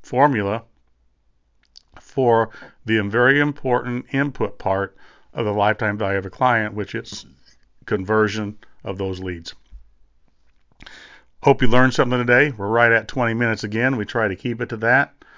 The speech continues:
Um, if you have any additional questions, Craig at craigmcdonald dot com. You can also always call me at two one seven, four nine three, eight three four one is my cell number.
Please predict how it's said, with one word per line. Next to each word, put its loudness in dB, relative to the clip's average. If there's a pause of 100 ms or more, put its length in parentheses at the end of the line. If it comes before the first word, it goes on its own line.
(360)
Um, -2
if -6
you 4
have 2
any 0
additional 0
questions, 0
Craig 2
at -6
craigmcdonald -2
dot -10
com. 0 (380)
You -4
can -6
also -2
always -2
call 2
me -2
at -12
two -2
one -2
seven, 4
four -4
nine -4
three, -4 (260)
eight -2
three -4
four -2
one 0
is -4
my -4
cell 4
number. 2